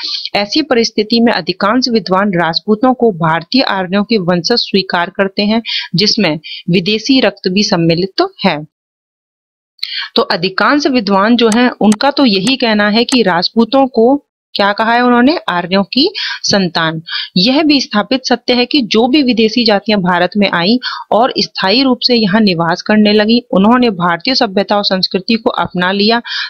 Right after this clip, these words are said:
तथा हिंदू समाज ने उन्हें स्वयं में समाहित कर लिया।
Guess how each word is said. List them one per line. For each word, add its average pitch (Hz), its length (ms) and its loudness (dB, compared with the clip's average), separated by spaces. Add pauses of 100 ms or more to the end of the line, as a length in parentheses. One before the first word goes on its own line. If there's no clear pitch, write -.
(120)
तथा 214 320 0 (300)
हिंदू 226 340 4
समाज 214 420 0
ने 214 240 2
उन्हें 202 280 4
स्वयं 190 300 0
में 185 180 0
समाहित 175 560 -2 (440)
कर 196 140 0
लिया। 170 340 0